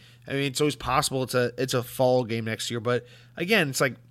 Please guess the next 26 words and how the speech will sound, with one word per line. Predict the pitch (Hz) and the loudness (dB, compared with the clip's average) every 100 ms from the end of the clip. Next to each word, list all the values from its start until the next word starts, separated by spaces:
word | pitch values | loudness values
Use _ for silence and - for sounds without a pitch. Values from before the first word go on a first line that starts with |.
| - - | -20 -4
story, | - - 156 190 196 | -2 4 6 6 4
cinematics, | 180 151 139 151 180 175 - | 2 0 -2 0 2 0 0
stuff | - 170 | -4 -2
like | 165 | -2
that. | 156 185 - - - | 2 0 0 -10 -6
These | 170 208 | -2 0
are | 285 | 0
the | 311 | 2
kinds | 233 214 | 2 2
of | 185 | 0
things | 196 190 | 0 4
that | 165 | 4
are | |
taken | 139 165 143 | 4 -2 -4
care | 123 - 123 | -6 0 2
of | 151 | 2
in | 160 | 2
a | 160 | 0
game, | 170 175 | 0 0
like, | 151 120 - - | 0 -4 -8 -4
early, | 156 214 196 143 120 - | 4 4 6 2 -2 -2
early | 160 185 156 | 0 2 2
in | 139 | 0
the | 120 | -4
development, | 107 127 135 104 80 - | -2 0 0 -4 -12 -10
like, | 120 | -10